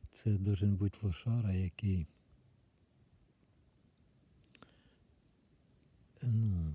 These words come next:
який має бути, має,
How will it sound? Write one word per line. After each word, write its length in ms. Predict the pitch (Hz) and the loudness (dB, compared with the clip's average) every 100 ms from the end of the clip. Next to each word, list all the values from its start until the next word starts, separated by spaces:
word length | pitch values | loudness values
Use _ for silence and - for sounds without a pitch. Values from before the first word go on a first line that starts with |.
| 101 | -2
який 500 | 90 85 123 120 104 | -2 -2 -2 0 2
має 640 | 95 101 101 98 95 82 - _ _ _ _ _ _ _ _ _ _ _ _ | 2 2 0 0 0 -2 -8 _ _ _ _ _ _ _ _ _ _ _ _
бути, 580 | 170 117 92 104 104 - - - - - _ _ _ - - _ _ _ _ _ _ 120 | -6 -4 -2 0 -2 -4 -16 -20 -20 -20 _ _ _ -20 -20 _ _ _ _ _ _ -2
має, 520 | 101 101 101 98 | 0 2 2 0